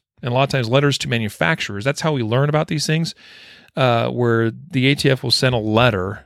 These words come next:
to, say, like, S B Tactical, which is one of the most prominent makers, uh, and, and largest makers of pistol braces. They'll send, send a letter to S B Tactical and say,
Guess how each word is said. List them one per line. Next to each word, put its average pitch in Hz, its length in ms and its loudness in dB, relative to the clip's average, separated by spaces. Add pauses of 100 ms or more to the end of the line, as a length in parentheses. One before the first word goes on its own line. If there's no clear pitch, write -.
(120)
to, 110 240 0
say, 110 420 -2
like, 98 220 -4
S 127 180 0
B 117 220 -6
Tactical, 98 800 -4
which 113 200 -4
is 107 160 -2
one 110 140 0
of 101 60 -2
the 101 60 0
most 101 340 -4
prominent 127 640 0
makers, 110 720 0 (460)
uh, 101 400 -6 (100)
and, 104 140 -4
and 107 260 -4
largest 117 440 2
makers 98 500 -4 (140)
of 98 240 -4
pistol 123 320 -4
braces. 101 800 -2 (480)
They'll 131 120 2
send, 151 400 0
send 160 140 0
a 131 60 -2
letter 127 340 2
to 113 380 -4
S 113 160 -2
B 107 160 -10
Tactical 107 720 -4
and 98 120 -6
say, 98 500 0